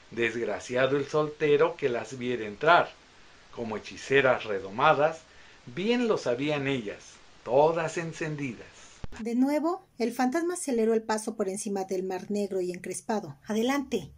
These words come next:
Speaker 2: adelante". Hasta que muy lejos ya de la costa, según le dijo Scrooge, descendieron sobre un barco. Se detuvieron junto al timonel, junto al vigio de, vigía de proa, junto a los oficiales que hacían la guardia,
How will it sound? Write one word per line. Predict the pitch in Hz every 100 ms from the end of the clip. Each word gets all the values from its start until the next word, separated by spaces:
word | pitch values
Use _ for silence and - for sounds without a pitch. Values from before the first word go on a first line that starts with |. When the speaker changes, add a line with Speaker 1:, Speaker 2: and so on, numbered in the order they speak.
| -
Speaker 2:
adelante". | 226 226 269 339 214 - - _ - - _ - _ _ _
Hasta | - 220 254
que | 254
muy | 254 311
lejos | 294 294 285
ya | 240
de | 233
la | 190 -
costa, | 208 214 - 208
según | - 214 214 190
le |
dijo | 180 190 196
Scrooge, | - 208 233 254 - - -
descendieron | 240 254 269 262 320 320 330
sobre | 262 208
un | 190 165
barco. | 151 135 - - - _ _ - -
Se | - 240
detuvieron | 220 220 240 277 302
junto | 311 269 220 202
al | 208
timonel, | 190 180 185 214 285 -
junto | - 214 202
al |
vigio | 185 190 202
de, | 190 180 -
vigía | - 185 - 214 180 -
de | 214
proa, | - 254 220 202 - - -
junto | - 214
a | 226
los | 220
oficiales | 226 220 247 294 311 -
que | 240
hacían | - 240
la | 214
guardia, | 196 214 214 214 196